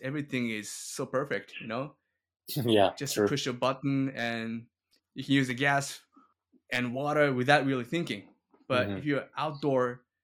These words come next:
Speaker 1: you have, you have to think, you have to use your brain. And all the tiny things that is a little bit challenging, but I kind of enjoy, um,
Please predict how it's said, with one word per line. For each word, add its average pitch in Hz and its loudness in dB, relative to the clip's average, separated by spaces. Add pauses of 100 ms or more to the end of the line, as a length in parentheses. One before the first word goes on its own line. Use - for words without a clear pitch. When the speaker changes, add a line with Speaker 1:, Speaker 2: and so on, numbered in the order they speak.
(420)
Speaker 1:
you 131 -8
have, 143 -2 (160)
you - -16 (120)
have - -8
to 196 -4
think, 196 -2
you 151 -8
have 151 -8
to 175 -8
use 180 -2
your 185 0
brain. 143 0 (840)
And 131 0 (720)
all 175 -2
the 170 -4
tiny 160 0
things 143 -2
that 131 0 (100)
is 127 -4
a 120 -4
little 160 -4
bit 170 -6
challenging, 160 -4
but 143 -2
I 143 -2
kind 147 -8
of 143 -8
enjoy, 127 0 (960)
um, 113 -4